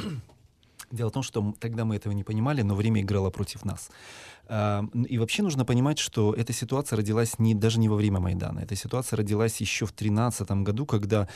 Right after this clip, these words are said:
местная власть активно использовала, раскачивала ситуацию. И его, я помню, к-, вот лето тринадцатого года, и к-, откуда-то берутся про-, антифашистские митинги. Откуда? То есть, что это такое? Как-,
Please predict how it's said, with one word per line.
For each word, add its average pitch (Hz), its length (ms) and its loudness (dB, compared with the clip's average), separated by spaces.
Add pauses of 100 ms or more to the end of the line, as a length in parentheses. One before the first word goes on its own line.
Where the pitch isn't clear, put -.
(140)
местная 113 340 0
власть 123 260 -2
активно 120 340 -2
использовала, 101 640 -2 (180)
раскачивала 107 560 -2
ситуацию. 120 640 -2
И 113 120 -2
его, 104 140 4
я 110 140 4
помню, 120 380 4
к-, - 160 -8
вот 104 240 -2 (160)
лето 123 360 4
тринадцатого 107 540 2
года, 165 340 2 (120)
и 117 280 4 (220)
к-, - 200 0
откуда-то 156 580 2
берутся 120 720 2 (280)
про-, 131 180 2
антифашистские 123 720 2
митинги. 104 500 2 (360)
Откуда? 127 580 2
То - 140 -2
есть, - 300 -4
что - 380 4
это 117 200 4
такое? 113 300 0
Как-, - 160 -6